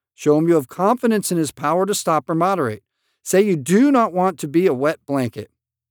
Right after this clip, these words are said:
that you only want him to take care of his health.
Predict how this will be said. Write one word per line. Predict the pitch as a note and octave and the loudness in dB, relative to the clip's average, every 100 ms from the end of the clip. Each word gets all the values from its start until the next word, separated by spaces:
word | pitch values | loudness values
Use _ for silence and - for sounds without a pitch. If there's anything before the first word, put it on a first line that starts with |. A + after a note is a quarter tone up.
| _ | _
that | C3+ C3 | -6 -2
you | C3+ | -4
only | - A#3 A3 | -2 0 2
want | D#3 C#3+ C3+ | 2 0 -2
him | C3+ | -2
to | A#2 | -4
take | - A#2+ | -6 -6
care | - F#3 G#3 | -4 -2 0
of | F#3+ | 0
his | G3 | -4
health. | D#3 G2+ G#2+ | -6 -10 -12